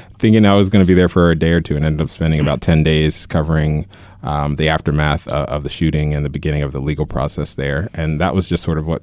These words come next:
what it was like covering, um, you know, breaking news at Bloomberg from our Tallahassee bureau. Uh, and then after that,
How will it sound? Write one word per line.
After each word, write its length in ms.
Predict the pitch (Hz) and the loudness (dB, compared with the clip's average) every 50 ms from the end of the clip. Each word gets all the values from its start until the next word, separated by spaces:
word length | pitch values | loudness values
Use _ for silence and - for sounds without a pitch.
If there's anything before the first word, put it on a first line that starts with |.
| - - | -8 -8
what 140 | - 82 76 | -6 -6 -6
it 40 | |
was 140 | - - - | -6 -6 -4
like 140 | 76 - - | -6 -6 -4
covering, 600 | - - - 147 151 147 143 - 67 71 71 - | -4 -6 -6 -4 -4 -4 -4 -4 -6 -6 -8 -10
um, 640 | - 131 147 - 73 73 67 - 127 127 135 117 110 - - _ - | -10 -8 -8 -8 -8 -8 -8 -8 -8 -10 -10 -12 -14 -18 -20 _ -10
you 80 | - 76 | -8 -6
know, 300 | 71 67 65 62 - - - - - - _ - 85 | -6 -6 -6 -6 -8 -10 -14 -20 -20 -20 _ -4 -4
breaking 260 | 85 - - 78 76 | -2 -2 -2 -2 -2
news 300 | 73 71 71 65 65 - - - 76 | -2 -2 -2 -4 -4 -6 -8 -8 -10
at 100 | 69 - | -8 -4
Bloomberg 420 | 82 80 78 76 76 73 73 69 67 - - - | -4 -2 -2 -2 -2 -4 -4 -6 -8 -12 -20 -20
from 240 | - - 80 78 76 | -10 -6 -6 -4 -4
our 160 | 73 73 71 | -6 -6 -8
Tallahassee 560 | - - 76 69 78 80 78 76 - - 78 71 | -8 -6 -4 -2 -2 0 -2 -2 -2 -4 -6 -4
bureau. 340 | - 73 69 69 69 69 - - - - - - - - - - _ | -4 -4 -4 -4 -4 -6 -10 -12 -16 -20 -20 -20 -20 -20 -20 -20 _
Uh, 320 | - 80 80 76 76 71 52 | -6 -4 -2 -2 -2 -4 -4
and 80 | 65 78 | -4 -2
then 80 | 76 80 | -2 0
after 220 | 82 87 - 90 | 0 0 2 2
that, 200 | 95 95 98 95 | 4 4 2 2